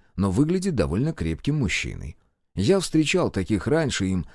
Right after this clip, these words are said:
с одинаковой вероятностью могло оказаться и тридцать, и сорок, и даже семьдесят. Их сила таится не в мышцах, а где-то внутри щуплых на вид сухожилий.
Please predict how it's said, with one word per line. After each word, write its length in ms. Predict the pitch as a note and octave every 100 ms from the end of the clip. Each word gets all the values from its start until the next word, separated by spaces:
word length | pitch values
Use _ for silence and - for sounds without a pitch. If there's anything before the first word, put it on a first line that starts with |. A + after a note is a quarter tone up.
| -
с 100 | -
одинаковой 520 | B2+ C#3 C3 - F#2+
вероятностью 680 | F#2 G#2+ B2+ C3 G#2+ F#2+ F#2+
могло 320 | F#2 F2+ F#2+
оказаться 540 | F#2 G2 F#2+ G2+ - C#2+
и 80 |
тридцать, 500 | - G#2 E3+ - D#2+
и 60 | A#1
сорок, 440 | - C#3 D3 -
и 40 | D#2
даже 280 | C#2+ C#2+ C2
семьдесят. 680 | - F3 E3 - A#1 - _ _ _ _
Их 200 | B2 D3+
сила 320 | - A3 G#3
таится 440 | E3 B2+ D#3 D3+ C3
не 160 | C3
в 60 | A#2+
мышцах, 560 | C#3 C#3 - - B1+ - _ -
а 140 | E2
где-то 300 | F2+ B2+ A2+
внутри 380 | F#2+ A2 G2+ G2
щуплых 560 | - - D#3+ D3+ C#3 -
на 140 | G2
вид 220 | F2 A2+
сухожилий. 720 | - F2+ F#2+ E2 D2+ A#1 G#1